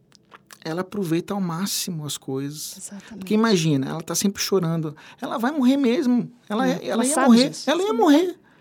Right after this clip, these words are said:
Speaker 1: Ela aproveitou ao máximo a filha dela,
Speaker 2: Uhum.
Speaker 1: que nem uma paciente minha que chegou em Londres. Ah, ela começou a chorar e lembrou das minhas palavras.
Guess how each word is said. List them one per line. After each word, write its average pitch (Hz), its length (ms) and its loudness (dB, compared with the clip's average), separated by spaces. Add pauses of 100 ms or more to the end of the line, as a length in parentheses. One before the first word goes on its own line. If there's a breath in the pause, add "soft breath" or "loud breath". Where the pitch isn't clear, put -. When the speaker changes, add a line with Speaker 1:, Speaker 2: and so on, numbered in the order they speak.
(180 soft breath)
Speaker 1:
Ela 311 80 0
aproveitou 277 420 2
ao 277 60 2
máximo 262 340 4
a - 20 2
filha 233 220 2
dela, 202 160 6
Speaker 2:
Uhum. 185 60 0
Speaker 1:
que 196 100 -2
nem 214 80 4
uma 254 140 2
paciente 226 360 0
minha 208 140 2
que - 80 -8
chegou 190 420 2 (600 loud breath)
em 180 100 0
Londres. 156 560 0 (560 soft breath)
Ah, 214 340 4
ela 175 200 2
começou 180 320 0
a - 20 0
chorar 180 220 4
e 175 40 6
lembrou 190 240 6
das 185 80 6
minhas 190 160 2
palavras. 151 600 -2